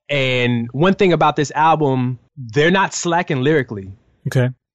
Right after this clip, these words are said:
Speaker 1: They're still rapping at a very high level.
Speaker 2: Yep.
Speaker 1: Um, nearly thirty years in, into their careers. But this, the, the production, man, I, mm.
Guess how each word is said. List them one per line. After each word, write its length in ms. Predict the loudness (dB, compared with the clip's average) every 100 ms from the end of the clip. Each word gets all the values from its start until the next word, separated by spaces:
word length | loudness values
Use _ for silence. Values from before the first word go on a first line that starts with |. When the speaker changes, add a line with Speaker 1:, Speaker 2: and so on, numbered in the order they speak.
| _ _ _ -2
Speaker 1:
They're 140 | 0
still 300 | 0 2 2
rapping 540 | 2 0 -2 -6 -10 -18 _ _ _ _
at 140 | -2
a 60 | -2
very 320 | 0 2 2
high 220 | 2 0
level. 500 | 2 0 0 -4 -10 -18 _ -2
Speaker 2:
Yep. 200 | -2 -2 _ _ -2
Speaker 1:
Um, 340 | 0 0 -4 -12 _ _ _ _ _
nearly 360 | 2 4 4 2
thirty 300 | 2 2 4
years 500 | 4 4 2 0 -2
in, 300 | 0 2 0 0
into 300 | 0 2 4
their 160 | 2
careers. 680 | 2 2 4 2 0 -6 -8 _ _
But 420 | -4 0 2 0 -4 _ _ _ _ -2
this, 180 | -2 -2
the, 240 | -2 -2
the 180 | 0 0
production, 640 | 0 0 2 2 2 2
man, 420 | 0 0 0 -2 -2
I, 200 | -2 -2 -4 _ -4
mm. 380 | 0 0 -2